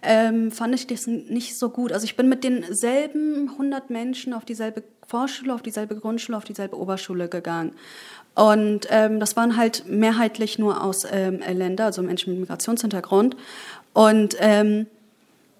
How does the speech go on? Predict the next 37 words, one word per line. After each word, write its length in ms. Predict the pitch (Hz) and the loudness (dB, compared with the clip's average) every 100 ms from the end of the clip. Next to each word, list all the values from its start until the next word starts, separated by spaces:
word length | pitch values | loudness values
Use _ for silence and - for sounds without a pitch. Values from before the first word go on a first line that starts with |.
| _ | _
das 200 | 220 - | 4 4
Krasse 260 | 269 269 254 | 4 4 6
war, 140 | 240 | 4
ich 80 | 226 | 2
hab 80 | 240 | 0
meine 200 | 233 - | 0 2
erste 260 | 240 254 | 0 0
deutsche 280 | 254 226 226 | -2 -2 -4
Freundin 360 | 233 226 220 214 | -8 -4 -2 -2
mit 120 | 202 | -2
einundzwanzig, 720 | 220 208 208 208 202 - 190 | -2 -2 0 0 -2 -4 -6
also 160 | 190 190 - _ _ _ _ _ _ _ | -6 -6 -8 _ _ _ _ _ _ _
gehabt. 520 | - 190 175 170 - - _ - - | -6 -4 -4 -6 -12 -20 _ -20 -2
Ich 160 | - 214 | 0 2
hab 100 | 247 | 4
davor, 760 | 240 - - 269 294 294 294 302 - - | 4 2 2 6 6 6 4 2 -2 -2
weil 180 | 233 269 | 2 4
ich 140 | 285 | 2
halt 140 | 247 240 | 0 4
nur 180 | 262 269 | 4 4
in 80 | |
meinem 300 | 254 247 247 | 2 0 -4
Kiez 320 | - 254 254 220 | -4 -6 -4 -4
war 80 | |
und 120 | 214 214 | -4 -2
weil 100 | 220 | -2
ich 100 | - | 0
in 100 | 247 | -2
der 80 | |
Sch-, 160 | 233 - | -2 -4
im 260 | 220 220 214 | 0 0 -2
Klassenzimmer 520 | 254 254 254 233 214 | -6 -2 -2 -2 -2
in 60 | |
der 40 | 220 | -4
Schule 300 | - 254 233 | -4 -2 0
immer 260 | 226 302 294 | 2 4 6
nur, 380 | 285 294 294 | 4 2 -2